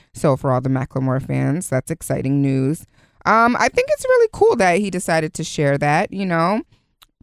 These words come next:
People go through things, um, and when you struggle and you share that, you help other people, I believe. And it really does point to the fact that with that level of fame,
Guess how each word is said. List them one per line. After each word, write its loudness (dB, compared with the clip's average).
People -2
go 2
through -4
things, -2
um, 0
and -2
when 0
you -2
struggle 0
and 2
you -2
share 0
that, -4
you -4
help -4
other -4
people, -10
I -2
believe. -2
And 0
it 2
really 0
does 0
point 0
to -4
the 0
fact 0
that 0
with 0
that 0
level 2
of -2
fame, 2